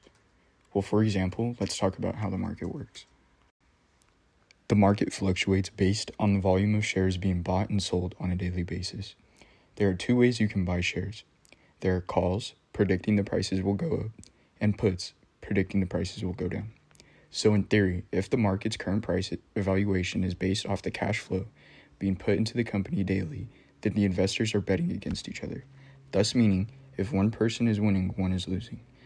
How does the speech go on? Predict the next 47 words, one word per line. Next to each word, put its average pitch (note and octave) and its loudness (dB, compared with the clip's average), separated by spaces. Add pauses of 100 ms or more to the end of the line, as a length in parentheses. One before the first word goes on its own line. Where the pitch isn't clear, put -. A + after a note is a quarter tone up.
(100)
This A2 0
is B2 2
why A2 4
generally G#2 2
the A#2+ 0
people G2 -2
with G2+ -2
more F#2 0
capital G2 -2
have G#2 -2
a G2 4
larger G2 2
rule G2 0
of F#2 -4
thumb, - -8 (580)
meaning G2+ 4
they F#2 4
can G2+ 0
buy F#2 4
enough F#2+ 2
shares G2 0
of G2 0
a F#2+ -2
company F#2+ -2
to G#2 -4
move F#2 0
it F#2 -2
by F2+ -2
one F#2+ 0
to F#2+ -6
three G2+ -2
percent F#2+ -2
increments F#2+ -2 (400)
at - -6
a - -4
time, - -4 (560)
causing G2 2
either F#2+ 2
a F#2 0
panic G#2 -2 (200)
or F#2 0
hype G2 -4 (240)
to - -10
cause F#2 -4 (240)
others G2+ 0
to G#2+ -6
believe F#2+ -2